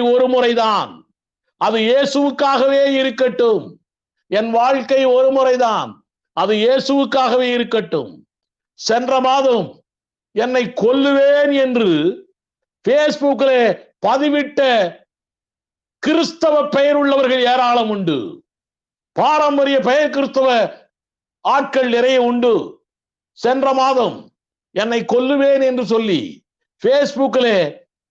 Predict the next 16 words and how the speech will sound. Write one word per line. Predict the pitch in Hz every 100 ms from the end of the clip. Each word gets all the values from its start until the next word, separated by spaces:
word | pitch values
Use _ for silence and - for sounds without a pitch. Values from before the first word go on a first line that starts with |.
| _
பதிவிட்டவர்கள் | - 226 277 277 277 277 262 247 247
உண்டு. | 226 240 240 247 226 127 85 _ _ _ _ _ _ _ _ _ _ _ _ _
அவர்களுடைய | - 214 285 285 269 262 240
செல் | 240 247 277 294
நம்பர் | 285 277 269
எல்லாம் | 269 269 269
என்னிடத்திலே | 247 262 262 262 269
இருக்கிறது. | 262 254 254 254 254 254 156 - _ _ _ _ _ _ _
அதை | 185 247
நான் | 254 247 233
வெளியே | 240 269 269
சொல்ல | 247 262 254
விரும்பவில்லை. | 233 247 254 247 247 233 156 - - _ _ _ _ _ _ _ 135
நான் | 220 277 269
அதை | 262 269
பற்றி | 262 269